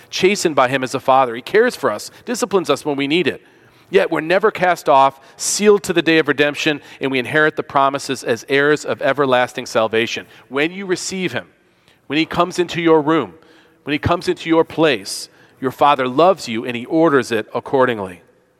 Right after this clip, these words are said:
When you receive the King, you are receiving God as your Father. And this really gives insight to what Paul wrote in his first epistle. "When the fullness of time had come,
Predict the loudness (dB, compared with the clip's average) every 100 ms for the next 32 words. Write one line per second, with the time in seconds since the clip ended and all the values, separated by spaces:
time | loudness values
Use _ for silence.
0 | _ _ -4 -4 -2 -2 -2 -2 -6 -4
1 | -4 -2 -2 -2 -12 _ _ _ -6 0
2 | 0 0 -2 -4 -4 -2 2 2 2 -4
3 | -6 2 2 2 -2 -16 _ _ _ _
4 | _ -8 -2 -2 -2 0 0 2 0 -2
5 | -4 -6 -4 -2 -2 -4 _ _ _ _
6 | _ _ -8 -4 0 2 2 2 0 0
7 | -4 -8 -2 0 0 -4 -4 -4 -4 -8
8 | _ _ _ _ _ -4 -2 -2 2 2
9 | 2 -2 -2 0 0 0 -4 0 0 -2